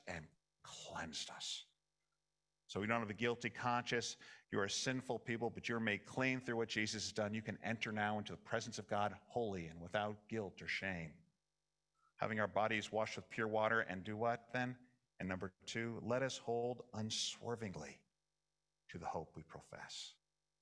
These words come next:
And here you start to understand the whole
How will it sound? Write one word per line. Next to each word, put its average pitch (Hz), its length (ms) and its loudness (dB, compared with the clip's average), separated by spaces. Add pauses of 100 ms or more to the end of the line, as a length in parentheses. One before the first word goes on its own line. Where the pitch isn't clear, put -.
(520)
And 95 80 -2
here 135 160 2
you 127 100 0
start 113 240 0
to 90 220 2 (140)
understand 98 420 0
the 82 120 -2 (340)
whole 104 140 -2